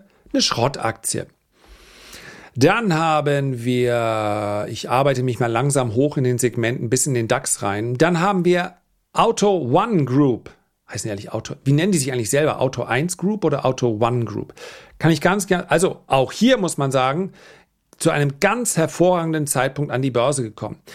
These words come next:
Niemals nie würde in einer normalen Marktphase, wir haben aber nach der Ultra-Rallye im Jahr zweitausendzwanzig, ähm, mit freundlicher Unterstützung der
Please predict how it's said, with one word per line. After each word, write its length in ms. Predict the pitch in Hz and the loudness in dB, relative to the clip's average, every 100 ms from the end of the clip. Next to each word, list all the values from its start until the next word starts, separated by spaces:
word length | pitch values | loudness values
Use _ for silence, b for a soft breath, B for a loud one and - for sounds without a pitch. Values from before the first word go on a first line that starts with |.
| B B B B - | B B B B 2
Niemals 880 | 147 214 277 285 247 214 220 214 - | 4 6 4 4 2 2 0 -2 0
nie 340 | 175 135 104 - | 0 0 -4 0
würde 320 | 127 214 226 | 2 2 0
in 260 | 214 175 | -2 -2
einer 320 | 185 165 160 156 | -2 -2 -2 0
normalen 880 | 143 131 123 127 175 247 254 156 | 2 0 0 2 2 2 0 0
Marktphase, 880 | 123 107 107 - - 135 107 101 107 | -2 -4 -6 -8 -6 -2 0 0 -2
wir 140 | 117 104 | 0 2
haben 300 | 185 233 156 | 2 0 0
aber 260 | 135 123 | 0 0
nach 320 | 117 131 156 | -2 -2 -2
der 320 | - 151 135 - | 2 2 0 -4
Ultra-Rallye 1080 | - 247 262 262 - 131 113 110 143 143 117 | 0 2 2 -2 0 0 0 0 0 0 -2
im 180 | - 131 | -2 0
Jahr 180 | 127 123 | 0 -2
zweitausendzwanzig, 1900 | - 127 127 127 127 120 117 117 113 - 131 160 180 - 175 170 - - - | 0 0 0 0 0 -2 -4 -4 -4 -2 0 0 0 0 0 0 -2 -8 -4
ähm, 540 | 135 135 135 131 131 - | 0 0 0 -4 -6 -2
mit 220 | 123 - | -4 2
freundlicher 420 | 139 170 185 147 | 2 2 0 -2
Unterstützung 920 | 143 127 - 147 147 - 208 185 160 143 B B B | 0 0 2 2 2 0 2 4 2 -2 B B B
der 500 | - 127 127 123 123 | 0 2 4 2 0